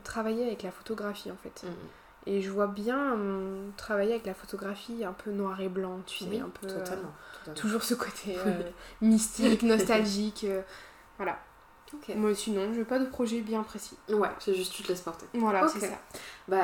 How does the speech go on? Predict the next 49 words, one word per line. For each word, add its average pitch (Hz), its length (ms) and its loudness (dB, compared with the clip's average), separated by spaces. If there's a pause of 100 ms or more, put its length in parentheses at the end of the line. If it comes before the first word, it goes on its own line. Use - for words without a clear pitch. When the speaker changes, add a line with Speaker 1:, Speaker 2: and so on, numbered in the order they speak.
Speaker 2:
écoute, 220 260 0
est-ce 196 160 4
que - 80 0
tu 294 240 0
aurais 226 240 6
un, 175 460 4
un 175 80 0
mot 185 180 4
de 214 80 0
la 220 80 4
fin, 208 640 0
peut-être 202 240 -4
une 190 160 -4
question 208 500 -2
à 196 40 2
laquelle 190 200 0
je, 190 140 -2 (340)
que 185 60 -6
je 180 160 -6
ne 175 80 -6
t'ai 190 100 -2
pas 185 140 -2
posée, 202 640 8
ou 185 180 -2 (400)
une 233 220 -4
dédicace, 247 1000 6
<laughs> - 20 0
ou 359 40 10 (440)
un 226 100 -2
petit 226 380 -8 (280)
message 302 360 8
à 330 60 8
faire - 240 6
passer ? 247 760 4
<laughs> - 20 -2 (560)
Speaker 1:
Euh, 254 460 8
non, 240 320 12
il 247 80 2
y 233 40 6
a 233 40 10
une 226 100 4
question 269 280 4
que 262 120 2
je 220 60 4
me 226 120 6
pose 240 200 0
tous 294 120 0
les 285 100 8
jours, 226 220 0